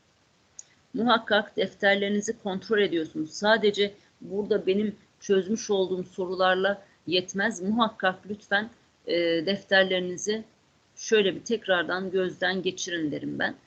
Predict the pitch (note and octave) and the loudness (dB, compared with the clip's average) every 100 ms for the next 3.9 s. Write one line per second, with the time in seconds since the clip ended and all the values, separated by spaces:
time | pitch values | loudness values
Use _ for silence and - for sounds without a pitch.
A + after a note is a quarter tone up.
0 | _ _ G#3 A3+ A#3 G3+ A3+ A3+ F#3 F3+ | _ _ -2 2 2 2 -2 -2 0 -4
1 | C#3+ - - E3 D#3 D#3 C#3+ D#3 G3+ G#3+ | -6 -10 -8 -4 -2 -4 -4 0 0 -2
2 | _ _ A#3+ A#3+ E3 - _ _ _ _ | _ _ -4 -4 -4 -14 _ _ _ _
3 | _ _ _ _ - G#3 G#3 G3 | _ _ _ _ -4 -2 2 0